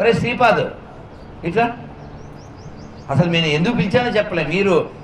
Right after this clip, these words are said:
నన్ను ఓవర్టేక్ చేసేశారు. ఆ, ఓకే, మీ అమ్మ చూడు ఎంత ఆనందపడుతుందో అక్కడ. ఆ, ఏ, నేను ఎందుకు పిలిచా అంటే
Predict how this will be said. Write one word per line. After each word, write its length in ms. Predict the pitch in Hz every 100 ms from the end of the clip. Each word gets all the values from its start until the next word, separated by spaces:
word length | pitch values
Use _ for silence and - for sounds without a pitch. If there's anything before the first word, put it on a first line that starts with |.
| - -
నన్ను 600 | 156 165 156 139 117 110
ఓవర్టేక్ 460 | 151 208 - - 165
చేసేశారు. 480 | 160 139 - 92 - - - - - - - - - 117
ఆ, 340 | 127 127 98 - - - 139
ఓకే, 440 | 147 147 - - - -
మీ 60 | 147
అమ్మ 160 | 160
చూడు 180 | 175 147
ఎంత 180 | 127 156
ఆనందపడుతుందో 580 | 139 143 139 - 104 92
అక్కడ. 140 | - - - -
ఆ, 440 | 120 127 107 - - - - -
ఏ, 340 | 160 240 - - - - - - - - -
నేను 160 | 139
ఎందుకు 200 | 127 151
పిలిచా 280 | 175 190 175
అంటే 640 | 139 117 135 202 196 123